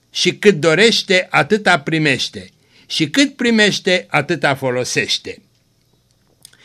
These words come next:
A înfățișa oamenilor pe Hristos trebuie, în afară de pilda vieții personale, și o învățătură limpede și ușor de primit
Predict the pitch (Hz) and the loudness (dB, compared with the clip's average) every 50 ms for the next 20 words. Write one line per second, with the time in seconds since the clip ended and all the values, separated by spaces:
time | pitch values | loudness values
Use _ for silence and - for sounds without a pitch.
0 | - - - - - 165 175 175 139 - 190 - - 196 185 - 285 294 277 240 | -20 -20 -20 -8 -2 0 0 0 0 -2 -2 -2 0 -2 0 2 2 2 4 4
1 | 220 226 220 202 180 170 165 151 147 135 135 - 165 160 151 - 143 131 131 - | 4 2 2 2 0 0 2 2 2 0 0 0 -2 -2 -2 -2 -6 -6 -6 -6
2 | - 160 185 233 220 - - - _ _ - 226 254 214 139 120 120 117 113 107 | -4 -2 -2 -2 -2 -6 -10 -16 _ _ 2 4 4 4 4 2 -2 -2 -2 -4
3 | - - 156 151 143 139 135 - 196 185 151 131 120 127 117 - 160 156 143 127 | -2 -2 0 2 2 2 2 2 2 2 2 2 0 -2 -4 0 0 0 0 0
4 | 127 120 110 135 147 139 139 - 120 - - 135 123 - - 120 104 101 110 131 | -2 -2 -2 -2 -2 -2 -4 -6 -6 -4 -4 -4 -4 -4 -8 -10 -8 -4 -2 0
5 | 165 208 240 233 - - - - - - 277 262 208 156 151 139 - 160 139 - | 0 0 -2 -6 -8 -14 -16 -8 -2 2 2 4 4 2 0 0 0 -2 -2 -2
6 | - 165 143 131 117 113 113 123 131 135 160 160 156 175 190 170 - - 143 135 | -2 0 0 0 0 0 -2 -4 -4 -2 -2 -2 0 0 0 -2 0 -2 -2 -2
7 | 127 - 160 151 139 113 127 127 98 - 113 110 123 151 170 160 | -2 0 -2 -2 -2 -2 -4 -4 -4 -4 -6 -4 -2 -2 -4 -6